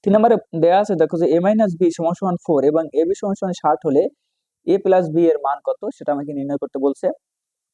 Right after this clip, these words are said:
তো আমরা এটি করার আগে আমরা আসলে এখানে লিখে নিতে হবে আমাদের এই অঙ্কটিতে কি দেয়া আছে।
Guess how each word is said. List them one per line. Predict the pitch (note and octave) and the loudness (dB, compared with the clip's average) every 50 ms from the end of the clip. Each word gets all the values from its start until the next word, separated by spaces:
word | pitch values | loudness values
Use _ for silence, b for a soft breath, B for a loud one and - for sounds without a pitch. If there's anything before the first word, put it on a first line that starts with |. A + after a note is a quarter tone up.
| _ _ _ _ _ _ _ _ _ _ _ _ _ _ _ _ _ _ _ _ _ _ - | _ _ _ _ _ _ _ _ _ _ _ _ _ _ _ _ _ _ _ _ _ _ 4
তো | G#3+ F#3 E3+ A3 B3+ - _ _ _ _ _ - | 4 4 4 2 0 -6 _ _ _ _ _ -2
আমরা | D3+ F#3+ G#3+ A3+ A3+ A3+ - | 0 2 4 4 2 2 0
এটি | F#3+ G#3 G3+ - F#3 | 0 0 0 0 0
করার | F3+ F3+ G#3+ A3 G#3+ F#3 | 2 2 2 4 2 2
আগে | D#3 D#3 F#3 F#3 - - | 2 2 0 0 0 0
আমরা | D#3+ E3+ F#3 F3 - | 0 2 2 2 2
আসলে | - - - F#3+ D#3 D3+ | 0 -2 -2 -2 0 0
এখানে | - - F3+ E3 D#3+ | -2 -2 -2 0 0
লিখে | D#3+ E3+ - G3+ | 0 0 0 -2
নিতে | G3+ F#3 - F#3+ | -2 0 0 0
হবে | D#3 D3+ D3+ | 2 2 0
আমাদের | D#3 D3+ E3 - - E3 | 0 0 -2 -2 0 0
এই | E3 - D3 | -2 0 -2
অঙ্কটিতে | D#3 D#3 - - - G3 - F#3 - _ | -6 -6 -6 -4 -4 -4 -4 -6 -8 _
কি | - E3+ D#3 C3+ | -6 -6 -4 0
দেয়া | C3 B2 A#2 G2+ G2 | 0 2 2 0 -2
আছে। | A2+ - - | -6 -10 -14